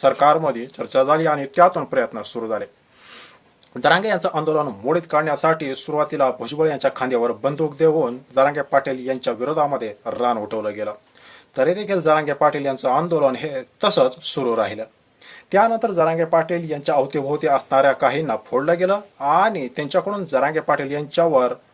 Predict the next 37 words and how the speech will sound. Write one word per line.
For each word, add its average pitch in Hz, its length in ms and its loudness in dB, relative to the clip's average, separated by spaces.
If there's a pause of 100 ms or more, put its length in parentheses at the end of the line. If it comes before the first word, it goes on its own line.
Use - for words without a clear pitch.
मोठमोठे 147 500 -2
आरोप 131 320 4
लावले 117 220 0
गेले 107 220 -6 (480)
आणि 143 140 -2 (100)
त्यापैकीच 190 480 0
एक 160 200 -2
म्हणजे 156 380 0 (120)
अजय 139 280 4 (160)
बारसकर. 117 640 -2 (480)
अजय 160 220 0
बारसकर 190 440 2
हे 170 160 0
सुरुवातीला 165 540 0
पहिले 190 680 -2 (600)
मनुष्य 147 320 -4
होते, 127 340 0
पहिले 190 460 0
जरांगे 170 340 -2
पाटील 170 360 -2
यांच्या 160 260 0
अवतीभोवतीचे 147 640 -4
व्यक्ती 127 280 -6
होते 165 240 -4
की 127 160 -10 (100)
ज्यांनी 160 260 -2 (580)
जरांगे 185 320 2
पाटील 160 320 -2
यांच्यावर 143 400 0
पेचछूट - 840 -8
आरोप 160 340 4
करून 156 240 4
त्यांना 127 260 -2
जेरीस 139 380 -4
आणण्याचा 110 340 -6
प्रयत्न 147 340 -4
केला. 165 180 -2